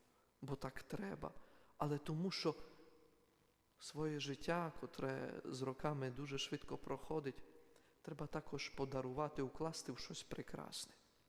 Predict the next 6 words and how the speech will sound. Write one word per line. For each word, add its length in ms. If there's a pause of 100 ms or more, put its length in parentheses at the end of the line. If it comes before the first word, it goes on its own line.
(1500)
І 80
сім'я, 340
вона 280
ніколи 420
не 120
передбачає 840